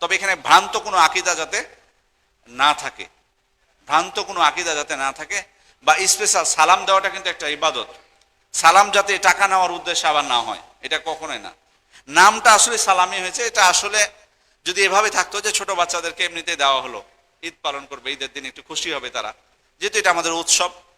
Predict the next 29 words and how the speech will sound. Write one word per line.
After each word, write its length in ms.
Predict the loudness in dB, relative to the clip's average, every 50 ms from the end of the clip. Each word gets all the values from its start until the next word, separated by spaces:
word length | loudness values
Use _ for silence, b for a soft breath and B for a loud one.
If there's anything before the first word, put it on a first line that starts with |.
| _ _ _ _ _ _ -8
ছোট 140 | -6 -2
বাচ্চাকে 340 | 0 0 2 2 0 0 -2
দিলে, 220 | -2 -4 -4 0 2
টাকা 220 | 2 2 2 2
দিলে, 200 | 0 -2 -4 -4
কিছু 180 | -4 -4 -2 0
টাকা 180 | 0 0 0
দিলে 120 | -2 -4 -6
খুশি 280 | -4 -2 -2 -2 -2
হয়। 140 | -2 -6 -8
কিন্তু 220 | -8 -8 -4 -4
এটাকে 280 | -2 0 0 -2 -2 -2
যদি 180 | -4 0 2 2
আবার 300 | 4 4 4 4 2 2 -2 -6 -14 -18 -20 -20 _ _ _ b b b b b b
মানে 200 | -2 0 0 0
কোনো 500 | -2 -4 -8 -8 -6 -6 -6 -6 -8 -10 -14
মানে 420 | -8 -4 -4 -2 -2 -2 -4 -4 -8 -12 -18 -20 _ _ _ _ _ _ 2
বাধ্যতামূলক 640 | 2 2 4 2 0 0 0 0 0 -2 -4 -4 -6
করে 220 | -6 -6 -4 0
দেওয়া 240 | 0 2 2 2 0
হয় 340 | 0 0 -2 -2 -2 -4 -10 -14 -20 -20 _ _ _ _ _ _ _ _ _ _ _ _ _ _ _ _ _ _ _ _
যে 160 | -6 -4 -4
দেওয়াই 320 | 0 0 2 2 2 0 0
লাগবে, 360 | 0 -2 -2 -4 -12 -14 -16 -16 _ _ _ _ _ _ _ _ _ _ _ _ _ _ _ _ _ -6
না 120 | -4 -4 -4
দিলে 160 | -2 -2 -2
সমস্যা, 320 | -2 -4 -4 -6 -6 -4
শ্বশুর 280 | -4 -4 -4 -4 -4 -2
বাড়ি 320 | -2 0 0 0 -2 -4